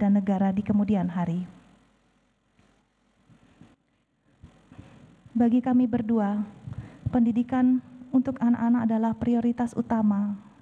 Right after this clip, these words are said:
sekaligus tahapan kehidupan penting. Saya dan suami ingin secara langsung mengantarkan anak kedua dan ketiga kami memasuki hari pertama pendidikan tingkat S M A,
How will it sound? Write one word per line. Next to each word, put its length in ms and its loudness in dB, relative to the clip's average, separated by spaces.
sekaligus 640 0
tahapan 480 0
kehidupan 520 0
penting. 440 0
Saya 320 0
dan 160 2
suami 560 2
ingin 320 4
secara 320 -2
langsung 400 2
mengantarkan 640 0
anak 240 0
kedua 320 0
dan 240 0
ketiga 400 -2
kami 320 2
memasuki 640 0
hari 240 0
pertama 440 2
pendidikan 520 2
tingkat 400 2
S 200 -8
M 160 0
A, 200 0